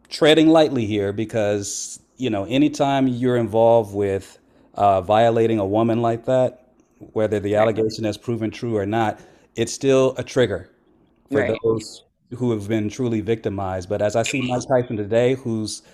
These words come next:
Speaker 1: gone on extensive apology tours and has accept-, accepted accountability for, uh, the mistakes that he's made in his life, including his infractions. He's never accepted responsibility for that one 'cause he's still f-, claiming his innocence.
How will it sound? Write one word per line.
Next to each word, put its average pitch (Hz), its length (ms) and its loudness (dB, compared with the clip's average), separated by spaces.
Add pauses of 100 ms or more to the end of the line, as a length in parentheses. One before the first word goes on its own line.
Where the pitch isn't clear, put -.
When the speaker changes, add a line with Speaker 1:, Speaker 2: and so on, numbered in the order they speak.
(120)
Speaker 1:
gone 120 280 2
on 117 300 4
extensive 110 520 -6
apology 120 600 -2
tours 123 580 -6 (380)
and 104 200 -4
has 101 360 -2 (160)
accept-, 135 500 -6
accepted 127 440 -2
accountability 120 760 -2
for, 107 480 0 (520)
uh, 98 220 -2
the 95 100 -4
mistakes 123 420 -2
that 117 140 -2
he's 98 140 -6
made 117 220 0
in 131 60 -2
his 123 160 -4
life, 127 260 2
including 135 580 2
his 120 200 -2
infractions. 110 640 -2
He's 117 160 -6
never 147 320 2
accepted 143 760 -2 (180)
responsibility 120 760 0
for 110 140 -8
that 113 200 2
one 135 100 -2
'cause 110 160 -4
he's 107 140 -4
still 117 200 0
f-, - 300 -10
claiming 120 400 -2
his 104 200 -6
innocence. 131 540 -4